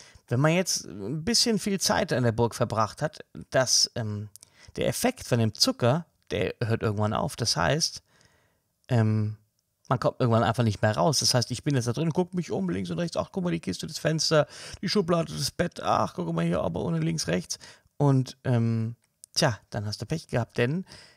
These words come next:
du kommst hier nicht mal diesen Giftdingern vorbei. Das ist, also das ist, das Spiel ist wirklich grausam. So, jetzt gehen wir doch einfach hier hinein. Und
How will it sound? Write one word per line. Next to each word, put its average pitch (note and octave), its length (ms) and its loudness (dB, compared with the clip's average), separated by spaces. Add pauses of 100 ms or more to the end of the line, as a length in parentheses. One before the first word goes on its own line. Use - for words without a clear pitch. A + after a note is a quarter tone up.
(180)
du C3+ 140 -6
kommst A#2 300 0
hier D3 100 0
nicht C#3 200 0
mal C#3 100 -2
diesen B2+ 220 -4
Giftdingern A#2+ 460 -2
vorbei. - 280 -2
Das - 180 -8
ist, - 440 0
also C2 180 -8
das B1+ 200 -8
ist, - 100 -8
das - 60 -6
Spiel G#2+ 220 -6
ist C3+ 140 -6
wirklich C3 280 -10
grausam. G#2 840 -4 (1000)
So, A#2+ 580 2
jetzt B2 500 0
gehen B2 280 0
wir A#2 80 -2
doch A#2 140 -2
einfach A2+ 240 -4
hier G#2+ 180 -4
hinein. G#2+ 600 -2 (4000)
Und B2+ 640 -2